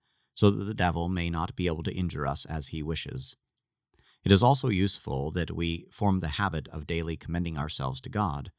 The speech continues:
with soul and body, wife, children, servants,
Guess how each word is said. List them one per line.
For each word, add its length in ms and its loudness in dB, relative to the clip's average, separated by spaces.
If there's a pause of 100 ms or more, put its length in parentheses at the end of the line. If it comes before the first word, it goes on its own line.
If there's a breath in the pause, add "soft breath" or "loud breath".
(340)
with 120 2
soul 460 0
and 140 0
body, 560 -2
wife, 480 -2 (160)
children, 540 0 (100)
servants, 560 0